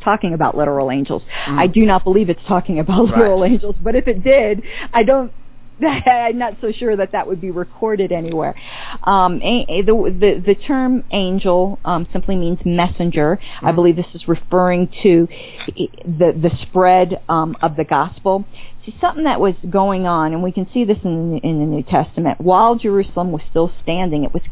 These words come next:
Speaker 1: kinda e-, viewed, the first Christians were Jew-, were Jewish people, um, and Jerusalem was still viewed as, like, the center of the religion, even of Christianity. That's why you had the Council of Jerusalem. Everything was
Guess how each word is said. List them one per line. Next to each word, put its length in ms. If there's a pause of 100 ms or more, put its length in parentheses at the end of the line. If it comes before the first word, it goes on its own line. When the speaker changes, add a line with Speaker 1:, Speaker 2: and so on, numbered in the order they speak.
Speaker 1:
kinda 400
e-, 120
viewed, 640 (300)
the 80
first 320
Christians 420
were 220
Jew-, 420 (220)
were 120
Jewish 380
people, 420 (520)
um, 440
and 160
Jerusalem 640
was 160 (100)
still 260
viewed 400
as, 160
like, 240
the 120 (120)
center 340
of 140
the 80
religion, 460
even 260
of 60 (100)
Christianity. 880 (340)
That's 160
why 80
you 200
had 220
the 60
Council 420
of 120
Jerusalem. 440
Everything 440
was 100